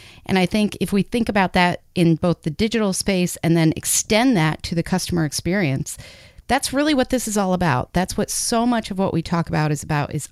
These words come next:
understanding not just what the customer wants to do, but really who they are, what motivates them, and, and things that they might not be able to articulate, but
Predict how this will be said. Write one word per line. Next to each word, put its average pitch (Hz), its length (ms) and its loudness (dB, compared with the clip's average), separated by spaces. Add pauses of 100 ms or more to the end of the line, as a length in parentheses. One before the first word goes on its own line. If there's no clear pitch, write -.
understanding 175 840 0 (420)
not 220 300 0
just - 240 0
what 190 580 0 (320)
the 190 300 2 (400)
customer 202 420 -2
wants 185 260 0
to 190 120 0
do, 170 540 0
but 175 180 0
really 247 220 0
who 220 400 -2
they 170 280 2
are, 147 320 0
what 170 260 -2
motivates 160 640 0
them, 143 300 0
and, 143 160 2 (540)
and 160 340 2 (260)
things 240 260 0
that - 140 -2
they 240 120 4
might 285 220 2
not 269 160 0
be 269 100 -2
able 269 140 0
to - 140 -4
articulate, 233 640 0
but 185 180 0